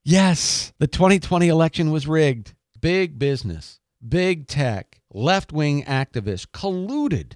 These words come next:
to manipulate news media, legislation, state lawmakers,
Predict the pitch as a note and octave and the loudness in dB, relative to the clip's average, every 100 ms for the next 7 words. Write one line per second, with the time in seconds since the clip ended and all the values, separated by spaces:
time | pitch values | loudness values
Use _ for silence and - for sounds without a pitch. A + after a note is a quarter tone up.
0 | _ G3 F#3 F#3+ F3+ F#3+ B3 - A#3+ F3+ | _ -2 2 2 2 0 -2 -4 -2 0
1 | C#3 A2 G2+ - - G#2 E3 A3+ G3+ F#3 | 0 -2 -4 -14 -6 0 0 -2 -6 -4
2 | G3 G3 G3 F#3+ _ _ - A2 G#3 F#3 | -4 -4 -4 -6 _ _ -8 -2 -2 0
3 | G3+ - E3+ E3 E3+ E3+ D#3+ D#3 _ _ | -4 -4 -4 -2 -4 -6 -6 -8 _ _
4 | - - F#3 A3 - E3 E3 D#3+ D3+ D3+ | -12 -6 -2 -2 -2 -2 0 0 -2 -4
5 | D#3+ D3+ C#3+ | -6 -6 -6